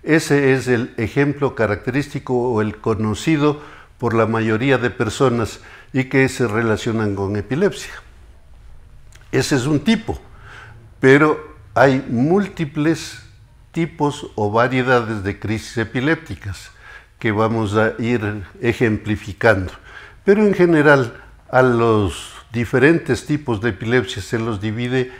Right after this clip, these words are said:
en tres gru-, grupos básicamente. Uno que se llama de crisis generalizadas, otro que se llama de crisis parciales simples y otro que se llama de crisis parciales complejas.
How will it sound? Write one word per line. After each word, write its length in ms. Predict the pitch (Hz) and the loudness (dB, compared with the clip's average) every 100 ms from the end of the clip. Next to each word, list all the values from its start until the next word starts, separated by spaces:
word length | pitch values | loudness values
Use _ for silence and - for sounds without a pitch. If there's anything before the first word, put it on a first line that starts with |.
| - - - | -20 -20 -2
en 180 | 180 202 | 0 0
tres 420 | 196 208 208 160 | 2 2 2 0
gru-, 220 | 143 160 - - | -6 -8 -8 -8
grupos 600 | 135 175 220 - 104 95 101 - - - - | 0 0 0 2 0 0 -12 -16 -20 -20 -8
básicamente. 920 | 110 127 - 110 113 104 95 90 - - - - - _ - | 2 2 0 -4 -2 0 -4 -6 -12 -20 -20 -20 -20 _ -6
Uno 360 | 208 247 226 - | 0 2 2 2
que 100 | 156 | -2
se 200 | 147 135 | 0 2
llama 300 | 143 143 131 | 4 4 2
de 260 | 110 101 | 0 -4
crisis 540 | - 151 185 - 156 - | -2 0 0 -2 -6 -2
generalizadas, 1200 | 131 127 127 123 123 - 165 139 139 - - - - - - - - | -2 0 2 2 0 2 6 6 4 0 -10 -18 -20 -20 -20 -20 0
otro 420 | 180 190 185 147 | 2 4 2 0
que 100 | 135 | -2
se 180 | - 123 | -4 0
llama 300 | 131 131 127 | 2 2 0
de 180 | 113 107 | 0 -2
crisis 500 | 127 143 135 135 - | -2 -2 -4 -8 -8
parciales 720 | - 110 98 131 131 127 123 | -2 -2 -2 2 2 2 -2
simples 640 | - 147 117 117 107 - - - - - | -2 -2 -2 -4 -6 -6 -18 -20 -20 -10
y 120 | 156 | 2
otro 340 | 165 160 139 127 | 2 4 0 -2
que 100 | 123 | -4
se 160 | 127 | -2
llama 260 | 123 127 120 | 0 2 0
de 160 | 110 107 | -2 -4
crisis 500 | 120 139 - 127 - | -2 -2 -4 -10 -6
parciales 720 | - 92 - 127 123 113 - | -4 -4 -2 0 2 0 -6
complejas. 1040 | - 117 104 131 147 165 127 101 - - | -4 -2 -2 4 6 6 4 -2 -4 -16